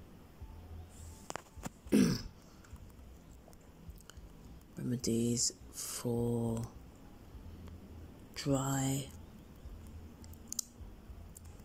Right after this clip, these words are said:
skin. And then I'll just create an article,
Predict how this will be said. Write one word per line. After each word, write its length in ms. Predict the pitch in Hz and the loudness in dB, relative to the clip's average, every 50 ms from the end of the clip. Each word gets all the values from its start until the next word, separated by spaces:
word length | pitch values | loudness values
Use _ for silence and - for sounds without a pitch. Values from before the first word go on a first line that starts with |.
| - | -8
skin. 540 | - - - - - 165 143 123 92 92 - - - - - - - - - - - - - - - - - - - - - - - - - - - - - - - - - | -2 0 0 2 4 6 8 8 8 6 2 -2 -6 -10 -10 -10 -10 -10 -10 -10 -12 -12 -6 2 2 4 4 4 0 0 -2 -6 -8 -10 -10 -10 -10 -12 -10 -10 -10 0 6
And 160 | - 151 147 | 10 12 12
then 180 | 147 143 139 139 | 12 12 12 12
I'll 140 | - 131 139 | 12 12 10
just 200 | 147 139 - - | 10 8 6 8
create 200 | - 147 117 - | 8 8 10 10
an 60 | 123 | 10
article, 460 | 127 127 127 - - - 147 131 135 | 10 8 6 4 0 6 8 8 8